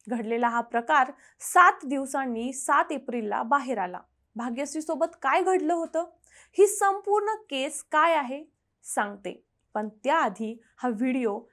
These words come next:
शेवटपर्यंत नक्की बघा. नमस्कार, मी प्रगती देसाई आणि तुम्ही बघताय लगावबत्ती YouTube चॅनल. भाग्यश्री मूळची लातूर जिल्ह्यातील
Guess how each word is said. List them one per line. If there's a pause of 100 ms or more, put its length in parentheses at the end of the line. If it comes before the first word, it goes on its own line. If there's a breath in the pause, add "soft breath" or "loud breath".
शेवटपर्यंत (300)
नक्की
बघा. (440)
नमस्कार, (280 soft breath)
मी
प्रगती
देसाई (200 soft breath)
आणि (120)
तुम्ही
बघताय (160)
लगावबत्ती (100)
YouTube
चॅनल. (260)
भाग्यश्री
मूळची
लातूर
जिल्ह्यातील